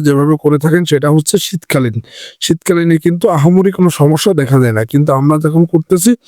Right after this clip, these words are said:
এটা কিন্তু বর্ষার সময় এবং এই সময় আগাম জাতিটা, এটা আগামী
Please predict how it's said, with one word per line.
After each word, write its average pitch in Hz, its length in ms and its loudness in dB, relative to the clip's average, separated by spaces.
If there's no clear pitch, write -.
এটা 156 180 2
কিন্তু 165 160 0
বর্ষার 143 380 0
সময় 202 300 2
এবং 147 140 0
এই 147 160 2
সময় 180 260 2
আগাম 143 220 -2
জাতিটা, 120 360 -2
এটা 147 160 -2
আগামী 143 320 -2